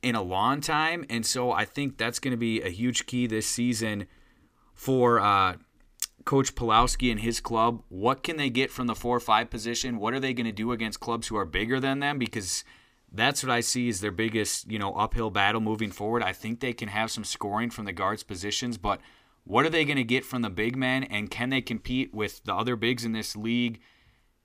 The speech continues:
You know, Henry Fambule, we talk about for Northwestern up front. We talk about those two bigs for North Central already earlier, and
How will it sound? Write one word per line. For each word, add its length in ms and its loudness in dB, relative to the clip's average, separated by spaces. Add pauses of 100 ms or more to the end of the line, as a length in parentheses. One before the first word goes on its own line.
(120)
You 140 -2
know, 300 0
Henry 280 0
Fambule, 540 2
we 100 0
talk 280 2
about 260 -2
for 120 -8
Northwestern 640 -2
up 140 -4
front. 220 0
We 80 -4
talk 240 -2
about 180 -2
those 220 -6
two 160 -2
bigs 320 0
for 160 -4
North 220 -4
Central 360 -4
already 340 0
earlier, 420 -2
and 180 -6